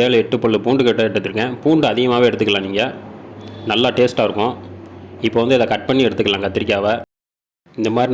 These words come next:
நடுவுல கட் பண்ணிட்டு, நம்ம பார்த்தீங்கன்னா, அதுக்குள்ள எதுவும் புழு இருக்கா, எதுவும் இருக்கா, சூத்தை இருக்கா அப்படிங்கிறத நம்ம செக் பண்ணி பார்த்துக்கணும். எப்பயுமே இந்த மாதிரி பார்த்துட்டு தான் நம்ம வந்து குழம்புல போடணும். ஒரு சில டைம் அதுல இருக்கும், அதனால தான் சொல்றது.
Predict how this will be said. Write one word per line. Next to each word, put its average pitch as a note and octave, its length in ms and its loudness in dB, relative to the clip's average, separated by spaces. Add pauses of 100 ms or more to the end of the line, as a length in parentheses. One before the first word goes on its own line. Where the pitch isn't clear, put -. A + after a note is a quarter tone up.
நடுவுல C3 340 4
கட் G2+ 180 -2
பண்ணிட்டு, G#2+ 360 0 (760)
நம்ம A2 120 -2 (120)
பார்த்தீங்கன்னா, B2 420 0 (200)
அதுக்குள்ள B2 360 2 (100)
எதுவும் B2 260 2 (680)
புழு C3+ 160 6 (120)
இருக்கா, A2+ 260 2 (220)
எதுவும் A#2 240 2
இருக்கா, A2 240 2 (100)
சூத்தை B2 300 0
இருக்கா G#2+ 220 2 (180)
அப்படிங்கிறத A2 440 0
நம்ம G#2+ 200 0
செக் G#2+ 180 0
பண்ணி B2+ 220 2
பார்த்துக்கணும். G2 520 -2 (240)
எப்பயுமே A2 460 0
இந்த G#2 180 -2
மாதிரி A#2 200 0 (500)
பார்த்துட்டு A#2+ 500 0
தான் C3+ 160 0
நம்ம A2 240 0
வந்து B2 200 0 (160)
குழம்புல A2+ 340 2
போடணும். G#2 400 -4 (720)
ஒரு A#2+ 160 2
சில A#2+ 180 0
டைம் B2+ 180 0
அதுல G#2+ 220 2
இருக்கும், A2 300 0
அதனால G#2+ 320 -2
தான் A2 100 -6
சொல்றது. G2 320 -4